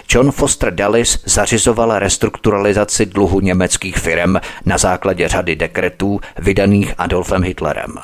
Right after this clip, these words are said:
Prostě špína nejvyššího kalibru. Baron Kurt von Schröder byl spolu s Johannem Greningerem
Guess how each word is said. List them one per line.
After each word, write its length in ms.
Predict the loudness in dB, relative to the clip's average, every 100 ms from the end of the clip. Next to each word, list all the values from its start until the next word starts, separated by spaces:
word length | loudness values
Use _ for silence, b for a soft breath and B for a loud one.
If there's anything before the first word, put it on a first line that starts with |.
| -20 -20 -20 _ _ _ _ B B B
Prostě 320 | -2 0 0
špína 500 | 0 -2 -2 0 2
nejvyššího 640 | 4 2 0 -2 0 0
kalibru. 500 | 0 0 -2 -4 -10 -14 -20 -20 -20 -20 -20 -20 -20 _ -20 -20 _ -16 B B B
Baron 400 | -2 0 2 2 2
Kurt 360 | 2 4 4 2
von 160 | 2
Schröder 520 | 2 2 2 0 -2 -6 -14 -20 -20 -16 B B
byl 180 | 0 2
spolu 360 | 0 0 0
s 120 | 0 0
Johannem 380 | 2 2 2
Greningerem 840 | 0 0 2 2 2 2 0 0